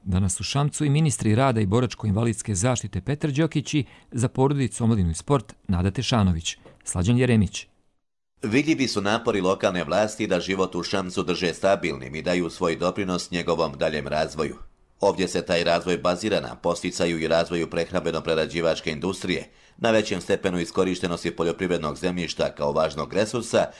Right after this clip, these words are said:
Speaker 2: i sve to se lijepo uklapa u planove vlade Srpske za ovu godinu i ovo područje,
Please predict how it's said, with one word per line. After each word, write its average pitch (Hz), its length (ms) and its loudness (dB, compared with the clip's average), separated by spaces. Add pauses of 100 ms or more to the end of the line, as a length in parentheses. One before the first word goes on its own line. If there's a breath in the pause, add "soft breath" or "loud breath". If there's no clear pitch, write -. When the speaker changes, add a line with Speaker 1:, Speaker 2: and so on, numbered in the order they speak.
(260 loud breath)
Speaker 2:
i 139 140 0
sve 160 180 0
to 151 160 0
se 127 140 -2
lijepo 110 320 0
uklapa 104 420 2
u 87 120 -2
planove 92 380 2
vlade 85 360 0
Srpske 104 420 -4
za 80 180 0
ovu 71 220 -2
godinu 87 460 -2 (240 loud breath)
i 87 120 0
ovo 69 180 0
područje, 85 680 -2